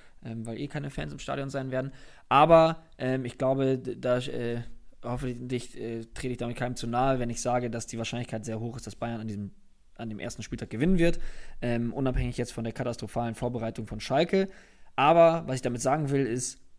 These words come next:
ich würde dann nicht mit Schalke gehen, weil einfach, wenn, die, die, die Punkte am, an den ersten Spieltagen sind so enorm wichtig, dass ich dann nicht mit Schalke gehen würde.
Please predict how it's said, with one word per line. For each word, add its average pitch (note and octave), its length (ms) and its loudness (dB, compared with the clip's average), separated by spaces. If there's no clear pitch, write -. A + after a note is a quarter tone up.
ich C3+ 160 -2
würde C#3 140 2
dann D3+ 180 4
nicht C#3+ 140 0
mit C3 100 -4
Schalke C#3 340 2
gehen, B2 420 -2
weil B2+ 460 4
einfach, C3 480 -2
wenn, B2+ 280 -2
die, C#3 600 -6
die, C3+ 180 -6
die C#3 220 -4
Punkte G#3+ 440 8
am, D3 220 -2
an D#3+ 440 0
den D#3+ 120 -2
ersten F3+ 280 0
Spieltagen E3 380 -2
sind D#3 200 -2
so F#3 300 2
enorm F3 360 2
wichtig, - 500 -2
dass D3 180 4
ich - 200 -6
dann C#3 160 2
nicht E3 140 0
mit E3 100 -2
Schalke E3+ 280 -6
gehen G#2 220 -6
würde. G2+ 200 -10